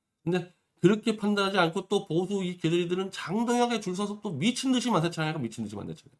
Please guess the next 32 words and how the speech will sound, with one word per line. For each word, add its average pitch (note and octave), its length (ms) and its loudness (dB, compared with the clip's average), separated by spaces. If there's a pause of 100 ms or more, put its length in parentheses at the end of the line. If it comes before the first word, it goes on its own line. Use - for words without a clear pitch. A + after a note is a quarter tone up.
어? C3+ 140 -12 (1120)
장동혁이가 C#4+ 400 8
뭐한 F#3+ 260 10
놈이에요? F#3+ 360 2 (520)
안민석 D4 640 6
밑에 A#3+ 260 2
줄 F#3+ 160 -2
서가지고 F#3 520 4
안민석이가 F#3+ 640 4
최순실 G#3+ 400 0
죽인다고 D#3 800 2
최소한, F3+ 440 2 (460)
어, A#2 540 4
재산환수 F3+ 460 4
특별-, G3 400 -2
특별법 G#3 680 2
만들 F3 420 4
때 F#3+ 220 0
그게 G3+ 300 2
장동혁이가 F3 840 4 (540)
판사로 G#3 560 6
국회 E3+ 300 -4
파견 E3 280 0
나가서 D3+ 440 4
안민석에 E3 580 4
줄 C3+ 160 -4
서서 C3+ 240 -2
그거 D#3+ 340 0
초안 F3+ 280 0
작성한 C#3 400 0
게 C#3 80 -4
장동혁이잖아. G#2+ 600 -4